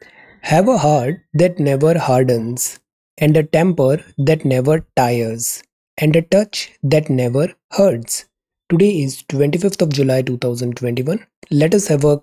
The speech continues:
quick discussion of all these important topics. रैपिड जीके यस्टरडे क्वेश्चंस के आंसर्स हैं। इंडिया में सागा दावा सेलिब्रेट किया जाता है फेस्टिवल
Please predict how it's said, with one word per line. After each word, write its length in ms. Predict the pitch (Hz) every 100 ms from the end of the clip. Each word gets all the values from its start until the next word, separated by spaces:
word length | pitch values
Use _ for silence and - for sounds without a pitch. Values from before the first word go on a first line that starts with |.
| -
quick 180 | 147 139
discussion 580 | 131 127 - - 170 170
of 80 | -
all 260 | 123 120
these 140 | 127 127
important 440 | 120 123 117 120 120
topics. 440 | 175 135 110 - - _ _ _ _ _ _ _ _ -
रैपिड 280 | 131 135 151 151
जीके 200 | 147 160
यस्टरडे 400 | 135 131 151 143
क्वेश्चंस 440 | 143 139 - 147 -
के 160 | 143 135
आंसर्स 300 | 123 139 147
हैं। 120 | 147 156 _ _ _
इंडिया 320 | 165 160 190 214
में 180 | 208 208 -
सागा 420 | 139 135 151 180
दावा 440 | 147 131 127 127 - - -
सेलिब्रेट 480 | 143 135 147 170 175
किया 220 | - 139 131
जाता 200 | 131 131 135
है 140 | 131
फेस्टिवल 680 | 131 135 - 156 131 120